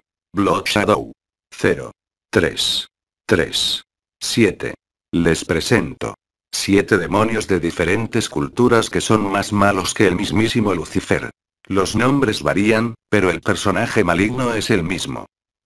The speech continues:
Desde el inicio la humanidad le ha dado muchas denominaciones al mal. En la siguiente lista te presentamos algunos demonios y las distintas historias que circulan sobre ellos. Uno. Lucifer.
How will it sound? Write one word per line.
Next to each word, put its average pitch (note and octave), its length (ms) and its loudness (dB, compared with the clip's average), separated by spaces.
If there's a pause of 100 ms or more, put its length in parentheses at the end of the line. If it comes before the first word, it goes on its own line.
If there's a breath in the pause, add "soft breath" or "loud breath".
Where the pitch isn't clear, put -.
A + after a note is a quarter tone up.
(140)
Desde E2+ 560 0
el E2 80 -2
inicio F2+ 460 -2
la D#2+ 80 2
humanidad F#2 600 0
le F#2+ 120 0
ha G#2+ 60 -2
dado G#2+ 360 2
muchas F2 400 0
denominaciones F#2+ 800 0
al D2+ 140 0
mal. F2+ 360 -2 (120)
En G2 260 2
la F2+ 80 -2
siguiente A2+ 640 0
lista A#2+ 340 2
te - 160 -2
presentamos G2+ 840 2
algunos G#2 440 0
demonios A2 560 0
y G#2 40 4
las F2 240 0
distintas A2 680 2
historias F#2+ 560 2
que G#2+ 160 4
circulan G#2+ 480 0
sobre F2+ 340 -2
ellos. - 460 -8 (680)
Uno. F#2 360 0 (640)
Lucifer. E2 640 -2